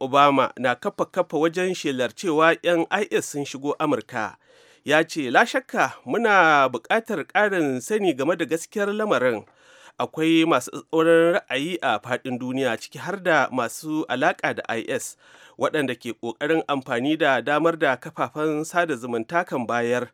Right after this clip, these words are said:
su yi hulɗa da mutane a faɗin duniya, ciki har da Amurka, a cewar sa.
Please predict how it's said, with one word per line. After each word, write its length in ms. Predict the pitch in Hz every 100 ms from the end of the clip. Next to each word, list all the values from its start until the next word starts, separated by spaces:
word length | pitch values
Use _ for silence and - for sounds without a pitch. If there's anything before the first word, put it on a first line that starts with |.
| _ _ _ _
su 160 | - 120
yi 80 |
hulɗa 460 | 127 170 - 180 160
da 240 | 123 113
mutane 400 | 123 170 147 139
a 120 | 175 -
faɗin 400 | 147 - 170 160
duniya, 340 | 175 180 139
ciki 220 | - -
har 160 | 165 190
da 100 | 185 -
Amurka, 380 | 185 160 - -
a 60 |
cewar 380 | - 208 131 117
sa. 320 | - 139 120